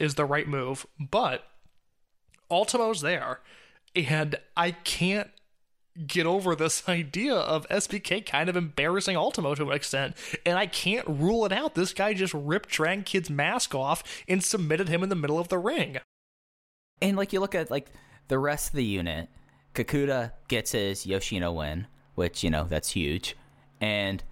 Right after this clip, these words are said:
Speaker 2: you, you keep on go-, I keep on going back to this point and might as well highlight it. Eita being eliminated first, that's the first shoe to drop in the upcoming shuffle.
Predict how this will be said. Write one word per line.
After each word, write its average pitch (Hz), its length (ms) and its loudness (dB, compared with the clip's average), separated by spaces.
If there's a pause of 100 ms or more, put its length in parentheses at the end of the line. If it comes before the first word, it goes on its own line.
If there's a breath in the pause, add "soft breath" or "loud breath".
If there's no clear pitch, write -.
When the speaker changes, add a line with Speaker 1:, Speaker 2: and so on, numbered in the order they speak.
(640 soft breath)
Speaker 2:
you, 123 260 2
you 120 200 0
keep 175 260 -2
on 170 120 -2
go-, 160 340 0
I 120 140 0
keep 156 160 -2
on 156 120 -2
going 165 140 -2
back 139 200 -4
to - 60 -18
this 143 140 -4
point 151 280 -2
and 101 80 -2
might 110 120 0
as 117 120 -4
well 120 120 0
highlight 117 460 -2
it. 85 180 -8 (480)
Eita 196 260 0
being 185 160 0
eliminated 135 460 0
first, 127 400 -4
that's 143 240 -2
the 165 80 -2
first 135 240 -4
shoe 113 220 -2
to 85 100 -6
drop 85 320 0
in 85 80 -2
the 82 80 -2
upcoming 80 320 -4
shuffle. - 500 -4